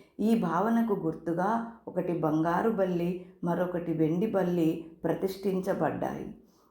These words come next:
ఈ బల్లుల దగ్గర సూర్యుడు,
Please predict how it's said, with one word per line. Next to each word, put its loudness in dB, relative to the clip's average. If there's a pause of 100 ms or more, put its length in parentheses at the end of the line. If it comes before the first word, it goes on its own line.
(140)
ఈ 6
బల్లుల 2
దగ్గర 2 (320)
సూర్యుడు, 2